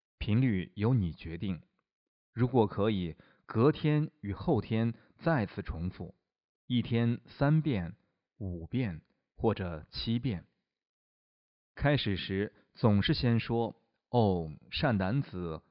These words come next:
或善女人某某某”，你又再度错过了解脱的机会。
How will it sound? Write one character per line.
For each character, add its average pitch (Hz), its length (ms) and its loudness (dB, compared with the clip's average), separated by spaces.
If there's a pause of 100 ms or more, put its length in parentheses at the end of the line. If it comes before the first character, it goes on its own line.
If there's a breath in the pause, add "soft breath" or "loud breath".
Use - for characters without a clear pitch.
或 110 240 0
善 151 320 0
女 90 100 0
人 87 380 -6 (160)
某 98 260 0
某 92 220 0
某”， 82 280 -4 (720 soft breath)
你 117 160 6
又 147 160 6
再 180 300 0
度 104 200 -2
错 113 260 0
过 92 180 -4
了 85 100 -6
解 80 300 -8
脱 95 180 -6
的 87 120 -10
机 92 220 -6
会。 82 200 -12